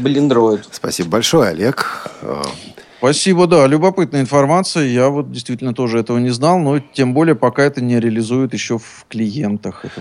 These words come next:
Speaker 3: тоже еще нужно дожидаться.
Speaker 2: Закончим сообщением от Елены. Она пишет: «Да, Twitter — это своеобразный дневник жизни. Сама недавно поймалась на этой мысли». А,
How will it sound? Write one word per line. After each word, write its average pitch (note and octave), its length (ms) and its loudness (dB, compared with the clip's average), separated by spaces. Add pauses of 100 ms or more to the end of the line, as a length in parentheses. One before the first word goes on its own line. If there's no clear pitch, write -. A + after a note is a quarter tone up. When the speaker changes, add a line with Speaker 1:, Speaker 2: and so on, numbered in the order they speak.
Speaker 3:
тоже G2+ 200 -6
еще G2 180 -10
нужно F#2+ 220 -8
дожидаться. G2 600 -8
Speaker 2:
Закончим F3+ 600 2
сообщением D#3+ 640 4
от D3 120 -2
Елены. C#3 460 4
Она G#2+ 220 2
пишет: A2+ 440 -2
«Да, D#3 200 4
Twitter — C#3+ 560 0
это C#3 240 0
своеобразный B2+ 760 2
дневник A#2+ 420 4
жизни. G2+ 540 2 (180)
Сама G2+ 380 -2
недавно A#2+ 420 2
поймалась G#2+ 680 0
на F#2+ 160 -2
этой A2 240 -2
мысли». F2+ 580 -2 (560)
А, D#2 440 -6